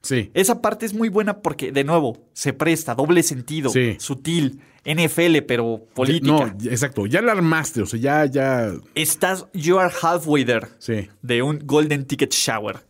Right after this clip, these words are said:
Speaker 1: Órale.
Speaker 2: Eh, Luis Ángel nos pone The Craft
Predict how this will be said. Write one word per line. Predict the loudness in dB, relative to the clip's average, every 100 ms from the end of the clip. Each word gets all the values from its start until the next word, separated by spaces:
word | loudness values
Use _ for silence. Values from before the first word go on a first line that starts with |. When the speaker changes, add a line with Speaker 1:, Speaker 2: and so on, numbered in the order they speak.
| _
Speaker 1:
Órale. | -2 0 -2 -8 _ _ _ _ _ _ _ _ -2
Speaker 2:
Eh, | 0 2 2 2 0 0
Luis | -2 0 0
Ángel | -2 -2 -2
nos | -2 -4
pone | -6 -2 -2
The | -2 -2
Craft | 0 -2 -4